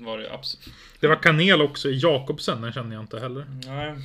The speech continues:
Speaker 1: Fan vad gott med en ö-, alltså, om man tänker någon som, eh, typ Lusselelle, fast, eh, en kanelversion.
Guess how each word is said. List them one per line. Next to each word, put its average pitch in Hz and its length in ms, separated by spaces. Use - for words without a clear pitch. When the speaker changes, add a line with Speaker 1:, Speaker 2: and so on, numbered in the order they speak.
Speaker 1:
Fan 165 100
vad 139 100
gott 202 200
med 113 80
en 117 60
ö-, 151 360
alltså, 135 260
om 127 80
man 127 140
tänker 131 280
någon 123 280
som, 117 320
eh, 117 160
typ 110 140
Lusselelle, 127 540
fast, 120 320
eh, 113 300
en 113 260
kanelversion. 127 720